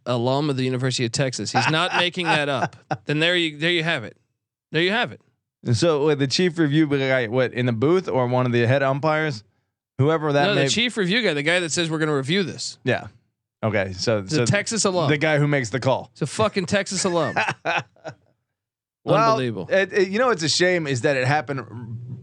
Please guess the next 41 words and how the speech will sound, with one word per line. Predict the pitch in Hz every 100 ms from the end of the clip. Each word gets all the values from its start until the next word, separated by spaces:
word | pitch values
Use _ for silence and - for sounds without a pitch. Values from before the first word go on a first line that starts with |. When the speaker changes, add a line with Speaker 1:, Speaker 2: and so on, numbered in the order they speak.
| 151
Speaker 2:
basically | 139 175 208 170 151
within | 139 131 143
a |
couple | 120 147 131
minutes | 117 131 135 104
of | 117
the | 117
Iowa, | 113 120 120 117 113
uh, | 107 113 110
situation, | 135 117 131 127 120 120
and | 117
so | 127
everyone | 131 160 185 180 156 123 - -
went | 151
into | 165 156
a | 135
complete | 135 131 139 165 -
uproar | 147 170 127 123 120
about | 120 123 120 -
Iowa | 135 175 123 123
since | 131 120
it |
was | 127 123
such | 151 131
a | 127 104 -
Speaker 1:
Iowa's | 190 330 330 240
one | 247 247
got | 226 226 190
worse | 208 220 214
when, | 185 175
when | 110 180
C | 151 214
J | 196 175
Sullivan | 196 202 180
showed | 151 190 180
me | 180 170 151 _ _ _
all | 170 196
the | 196 190
other | 196 190 165
punts | - 202 196 -
that | 170